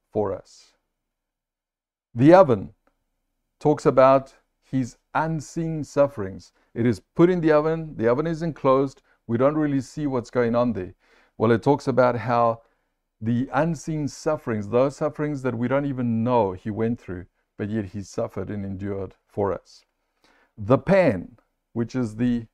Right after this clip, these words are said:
like a frying pan, the open pan, talks about his visible sufferings. Those are the ones that everyone could see, how he was whipped, how he was nailed to the cross. They were the visible sufferings of Jesus.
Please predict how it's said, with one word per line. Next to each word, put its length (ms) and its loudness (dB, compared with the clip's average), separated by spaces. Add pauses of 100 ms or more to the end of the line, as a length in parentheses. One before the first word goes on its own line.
(100)
like 220 -4
a 60 -4
frying 300 2
pan, 200 -2
the 60 -4
open 360 0
pan, 380 -6 (540)
talks 240 4
about 300 6
his 360 -6 (160)
visible 800 -2
sufferings. 720 -6 (300)
Those 200 2
are 80 0
the 60 8
ones 240 4
that 120 2
everyone 400 2
could 240 -6
see, 440 -6
how 220 -2
he 120 0
was 300 -2
whipped, 360 -2
how 180 -2
he 60 0
was 260 -4
nailed 320 0
to 80 -18
the 100 -6
cross. 360 -2
They 120 -2
were 120 0
the 100 -2
visible 640 -4
sufferings 540 -8 (280)
of 160 -4
Jesus. 560 -10